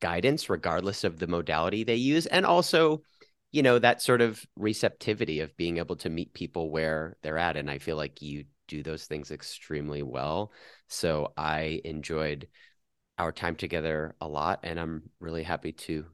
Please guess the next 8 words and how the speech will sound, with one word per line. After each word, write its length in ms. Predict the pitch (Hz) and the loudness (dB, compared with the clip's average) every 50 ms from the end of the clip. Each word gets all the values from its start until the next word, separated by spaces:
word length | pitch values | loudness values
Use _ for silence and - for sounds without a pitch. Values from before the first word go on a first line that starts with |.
| _ - | _ -10
continue 400 | - 92 80 - - 80 80 78 | -8 -8 -6 -6 -4 -4 -2 -4
the 80 | 78 80 | -4 -4
conversation. 680 | - 85 78 76 73 73 - 85 92 - - 64 64 - _ _ _ _ _ _ _ _ _ _ _ _ _ _ _ _ _ _ _ _ _ _ _ _ _ _ _ _ _ _ - | -4 -6 -6 -4 -6 -6 -4 -4 -4 -4 -6 -8 -10 -14 _ _ _ _ _ _ _ _ _ _ _ _ _ _ _ _ _ _ _ _ _ _ _ _ _ _ _ _ _ _ 0
Uh, 320 | 92 90 87 85 85 80 - - _ - | 2 2 2 2 2 0 -4 -6 _ -2
so 440 | - - - 156 135 127 113 - - _ _ _ _ - | 2 6 8 8 8 8 6 2 -2 _ _ _ _ 2
the 140 | 117 123 117 | 4 4 4
first 560 | - - - 139 143 190 233 233 - - - | 2 0 2 4 4 4 2 0 -4 -8 0
question 680 | - 135 110 107 - - - 98 90 85 82 87 87 | 4 4 4 4 2 0 0 2 2 2 2 0 -4